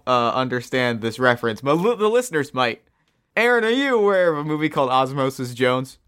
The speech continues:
I, I'm picturing, like, a cloudy,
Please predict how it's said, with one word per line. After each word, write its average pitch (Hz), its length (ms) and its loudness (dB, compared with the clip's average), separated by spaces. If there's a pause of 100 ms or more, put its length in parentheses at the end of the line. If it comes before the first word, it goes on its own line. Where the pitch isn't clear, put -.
(360)
I, 156 200 4
I'm 180 200 2
picturing, 240 480 2
like, 202 300 2
a 165 140 4
cloudy, 185 800 2